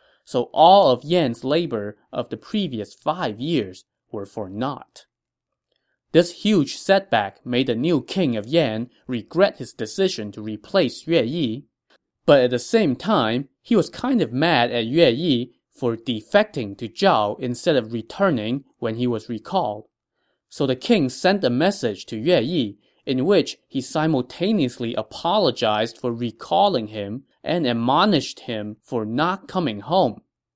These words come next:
Yue Yi responded with a famous letter in which he expressed his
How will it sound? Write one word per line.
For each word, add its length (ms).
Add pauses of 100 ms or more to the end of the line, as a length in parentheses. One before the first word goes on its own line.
(540)
Yue 160
Yi 340
responded 760
with 160
a 120
famous 540
letter 540
in 160
which 200
he 140
expressed 560
his 200